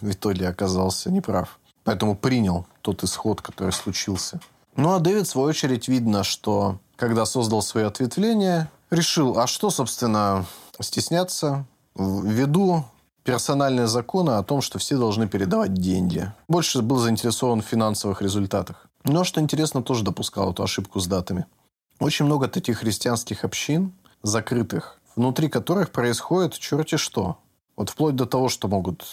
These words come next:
тебе браки контролировать, назначать пары. Помните, наверное, историю про мормонов, фундаменталистов. И периодически вот они всплывают наружу.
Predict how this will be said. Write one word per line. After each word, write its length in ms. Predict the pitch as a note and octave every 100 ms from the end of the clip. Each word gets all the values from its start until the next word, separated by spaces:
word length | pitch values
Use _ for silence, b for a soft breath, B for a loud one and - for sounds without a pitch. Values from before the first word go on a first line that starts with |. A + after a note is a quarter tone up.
| -
тебе 400 | - F#2 F#2 F#2+
браки 580 | E2 - A#2+ F3+ F3 C3
контролировать, 720 | A#2+ B2 A#2 B2+ B2+ A2+ G2
назначать 800 | G#2 G2 G#2+ G2 A#2+ G#2 - -
пары. 460 | - D3+ D#3 B2+ A#2 b b b
Помните, 420 | A#2+ G#2 F#2 -
наверное, 360 | F#2+ F#2 F#2
историю 340 | F2+ - F#2 E2+
про 180 | - F#2
мормонов, 500 | G2 A#2+ E3 D#3+ -
фундаменталистов. 1000 | A#2 A2 A2+ G#2+ A2+ A2 - F#2+ - - _ -
И 100 | A2+
периодически 720 | B2+ D3 E3 A3+ A#3 - C#3
вот 180 | D3 D#3
они 140 | D#3
всплывают 560 | - - D3 D3+ C#3 C#3
наружу. 520 | C3+ C#3+ G#2+ F#2